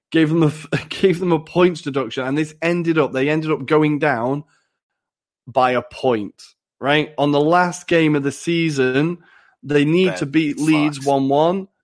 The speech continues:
Speaker 1: Yeah, they need to beat Leeds, and they end up drawing one one, right? Juninho scores the goal,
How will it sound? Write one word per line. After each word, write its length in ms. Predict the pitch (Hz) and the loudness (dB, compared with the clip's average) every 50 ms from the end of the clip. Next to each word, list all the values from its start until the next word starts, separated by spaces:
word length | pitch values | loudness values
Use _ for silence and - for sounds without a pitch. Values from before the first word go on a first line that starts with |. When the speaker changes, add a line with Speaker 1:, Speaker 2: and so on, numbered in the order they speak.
| _ _ _ _ _ | _ _ _ _ _
Speaker 1:
Yeah, 240 | - 139 135 139 135 | -4 -2 0 0 2
they 140 | 131 143 147 | 2 2 2
need 220 | 156 170 185 160 | 2 2 0 -2
to 60 | - 156 | -4 -4
beat 240 | 156 175 165 139 | -4 -4 -4 -2
Leeds, 520 | 139 147 143 135 135 160 175 - - - - _ - | 0 0 2 2 2 2 0 -4 -12 -20 -14 _ -6
and 160 | 135 135 139 | -4 -2 -2
they 120 | 139 143 | -2 -2
end 160 | 147 147 147 147 | -2 -2 -2 -4
up 120 | 143 135 | -6 -8
drawing 640 | 120 127 131 139 143 147 147 147 156 170 190 113 104 | -6 -4 0 2 4 4 4 2 2 0 -2 -2 -2
one 260 | 120 120 120 117 117 | -2 0 0 0 0
one, 300 | 117 120 117 107 104 101 | 2 2 0 0 -2 -4
right? 260 | 82 110 143 147 120 131 | -6 -4 -4 -4 -4 -4
Juninho 680 | - 143 143 143 160 170 175 170 165 160 151 143 131 | -4 -2 0 2 2 2 2 2 2 2 2 0 0
scores 720 | - - - - _ _ _ - 160 165 170 170 151 135 - | -4 -8 -14 -18 _ _ _ -4 -2 0 0 0 0 -2 -4
the 100 | 147 139 | -6 -4
goal, 500 | 135 156 147 131 123 131 156 175 175 | 0 2 2 4 4 2 2 0 -2